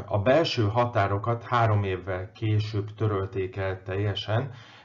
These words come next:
Ez volt az úgynevezett Schengeni Szerződés, majd ezekről még lesz később szó.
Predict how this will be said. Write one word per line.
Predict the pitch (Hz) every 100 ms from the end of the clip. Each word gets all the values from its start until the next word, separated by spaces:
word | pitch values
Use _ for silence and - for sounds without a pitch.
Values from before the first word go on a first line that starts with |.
| -
Ez | 117 117 101
volt | 101 110 107
az | 104 98 98 - 104
úgynevezett | 117 101 98 92 95 -
Schengeni | - - 123 117 113 101 95 87 -
Szerződés, | - 101 95 87 92 107 110
majd | 139 123
ezekről | 113 107 104 107 98
még | 92 92
lesz | 95 98 - 104
később | - 95 - -
szó. | - -